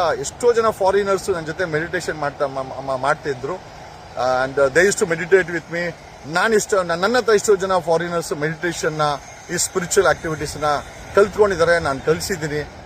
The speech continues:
ನಮ್ಮ ಮತ್ತೆ ಈ ಒಂದು ಬೀಚ್ ನನ್ನನ್ನ ಎರಡ್ ಸಾವಿರದ ಇಪ್ಪತ್ಮೂರರ ನಂತರ ನಂದು ಏನೇ ಬೆಳವಣಿಗೆ ಇದ್ರೂ ಕೂಡ ಈ ಒಂದು ಬೀಚ್, ಆ, ಕಾಂಟ್ರಿಬ್ಯೂಷನ್ ಅಂತ ನಿಮಗೆ ಹೇಳುತ್ತಾ,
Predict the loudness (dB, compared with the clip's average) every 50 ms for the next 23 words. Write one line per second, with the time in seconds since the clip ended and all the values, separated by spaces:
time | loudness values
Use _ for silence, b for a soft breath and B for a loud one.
0 | -10 -4 -2 0 2 2 2 2 2 2 2 4 4 4 6 6 4 2 2 0
1 | -2 -2 -2 -2 -2 -2 -4 -4 -2 0 4 4 4 4 4 2 2 4 4 4
2 | 4 0 0 2 0 0 0 0 2 4 4 6 6 4 2 0 0 -2 -2 -2
3 | -2 -2 -2 -2 -2 0 0 0 2 2 4 4 4 4 2 2 2 0 0 -2
4 | -2 -4 -6 -4 2 4 4 4 4 2 0 -6 -14 -18 -18 -10 -4 -2 2 4
5 | 4 4 4 2 0 0 0 -2 -4 -4 -2 -2 0 2 4 4 4 4 2 2
6 | 0 0 2 4 4 4 4 2 -2 -2 -2 -2 -2 -2 -4 -2 0 0 0 0
7 | -2 -2 0 2 2 4 4 4 4 4 2 2 0 0